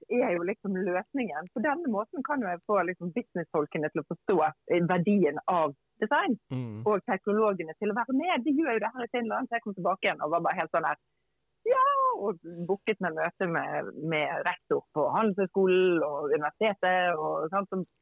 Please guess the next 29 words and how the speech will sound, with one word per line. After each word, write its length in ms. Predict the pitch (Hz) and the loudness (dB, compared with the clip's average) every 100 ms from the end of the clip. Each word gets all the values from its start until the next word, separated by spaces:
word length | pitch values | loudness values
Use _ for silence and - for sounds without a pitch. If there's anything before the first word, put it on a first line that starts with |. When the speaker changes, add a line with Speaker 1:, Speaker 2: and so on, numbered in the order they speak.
| _ | _
Speaker 1:
var, 320 | - 175 208 - 135 - 220 | -6 0 0 -2 -8 -14 -14
var 240 | - 208 226 | -4 0 0
virkelig 260 | 165 - | 0 -2
det. 120 | 180 - _ _ _ _ _ _ - | -4 -6 _ _ _ _ _ _ -4
Og 80 | 233 | 0
kom 260 | 294 262 | 2 2
til 140 | 214 226 | 2 0
de, 120 | 277 262 | 2 4
og 100 | 214 | 2
det 120 | 208 | 2
var, 260 | 190 180 156 - _ _ | 2 2 0 -4 _ _
det 60 | 427 | -10
var 140 | 523 494 294 _ | -8 -8 -12 _
veldig 500 | 170 180 190 180 - | -2 0 0 -2 -4
blandet 380 | 160 143 131 - - | -2 -4 -4 -8 -10
mottagelse. 600 | 151 - 110 160 156 208 | -8 -4 -4 0 2 2
Speaker 2:
<laughs> 320 | 127 - _ _ _ _ _ _ _ _ - | -2 -10 _ _ _ _ _ _ _ _ -4
Speaker 1:
Eh, 160 | 202 202 | 0 2
bare 160 | 185 196 | 4 2
sånn, 160 | 185 170 - | 0 -4 -4
«Å 60 | |
ja, 300 | 359 494 494 427 381 381 - | -2 0 2 2 0 -4 -2
det 100 | 427 | 2
er 120 | 453 - | 2 0
sikkert 400 | - 605 - 320 - _ - - _ | -4 -2 0 -2 -2 _ -20 -20 _
som 240 | 349 226 | 2 4
han 220 | 226 202 185 | 4 4 4
da», 160 | 180 | 2
sa 160 | - | 2